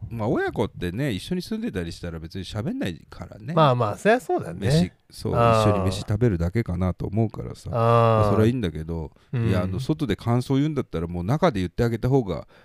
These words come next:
Speaker 1: あの、
Speaker 2: <laughs>
Speaker 1: ご夫妻も喜ぶよと思って。それ喜ぶじゃない、だって。
Speaker 2: うん、そりゃそうだね。
Speaker 1: 「儲け出てるのかしら」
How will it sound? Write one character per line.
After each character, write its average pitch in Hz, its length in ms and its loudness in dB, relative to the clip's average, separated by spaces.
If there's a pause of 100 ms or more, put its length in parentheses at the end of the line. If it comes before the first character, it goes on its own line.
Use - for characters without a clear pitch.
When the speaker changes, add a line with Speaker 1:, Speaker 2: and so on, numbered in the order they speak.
(120)
Speaker 1:
あ 92 160 0
の、 90 760 6
Speaker 2:
<laughs> - 0 -
Speaker 1:
ご 107 80 4
夫 143 120 2
妻 156 200 4
も 104 340 2
喜 220 140 0
ぶ 135 100 2
よ 170 120 4
と 302 140 -4
思 339 160 -6
っ - 40 -16
て。 - 220 -8 (920)
そ 160 200 4
れ 196 100 10
喜 311 160 6
ぶ 156 140 0
じ 127 100 4
ゃ 117 40 2
な 104 100 -2
い、 - 20 0
だ 120 320 0
っ - 20 -4
て。 107 60 -4
Speaker 2:
う 113 60 -4
ん、 127 40 -4
そ 185 100 -6
り 240 60 10
ゃ 240 120 10
そ 226 160 2
う 160 40 4
だ 101 100 2
ね。 160 60 -2
Speaker 1:
「儲 - 20 0
け 127 100 4
出 160 80 6
て 254 60 2
る 220 100 -2
の 170 100 -2
か 113 140 -2
し 95 140 -8
ら」 82 100 -8